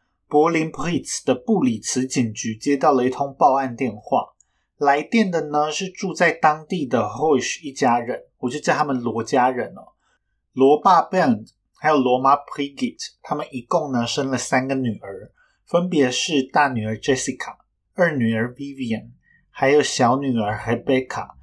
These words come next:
那小女儿呢，就是今天这一起案件的主角了，我就叫她罗妹。罗妹呢是二零零三年九月二十一日出生，在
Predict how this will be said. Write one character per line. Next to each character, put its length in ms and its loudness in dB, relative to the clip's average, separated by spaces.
那 100 2
小 400 2
女 120 0
儿 280 -4
呢， 200 -2
就 140 -2
是 160 -6
今 240 -8
天 220 -8
这 140 -4
一 80 -2
起 200 -8
案 260 -2
件 160 -2
的 120 0
主 280 -10
角 240 -2
了， 200 -18
我 120 -2
就 120 0
叫 160 0
她 140 2
罗 260 -2
妹。 340 -6
罗 280 4
妹 200 4
呢 220 -4
是 240 -6
二 140 2
零 220 -6
零 140 -4
三 300 0
年 280 -6
九 260 -2
月 120 -2
二 160 -2
十 200 -4
一 180 -4
日 180 -12
出 280 -8
生， 340 -2
在 160 -2